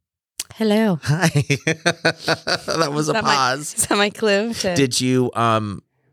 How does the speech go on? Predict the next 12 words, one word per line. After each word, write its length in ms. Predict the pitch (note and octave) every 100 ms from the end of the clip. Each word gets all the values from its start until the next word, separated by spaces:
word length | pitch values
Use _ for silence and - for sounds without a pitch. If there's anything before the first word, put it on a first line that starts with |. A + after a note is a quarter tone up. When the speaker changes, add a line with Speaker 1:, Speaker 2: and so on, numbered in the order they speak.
| _ _ _ _ _ _ A#2+
Speaker 2:
get 140 | A#2+
enough 260 | A#2 A2+ A#2
of 100 | A2
your 80 | A2+
caffeinated 540 | A2+ G#2+ A#2 G#2+ G#2
beverage? 460 | G#2 A#2 E3+ - - _ _ _
Speaker 1:
This 160 | A3 C#4
is 80 | D4
my 140 | F4
second 400 | - F#3 - -
one 220 | D#3+ C#3+
today. 420 | D3+ D3 C3+ D3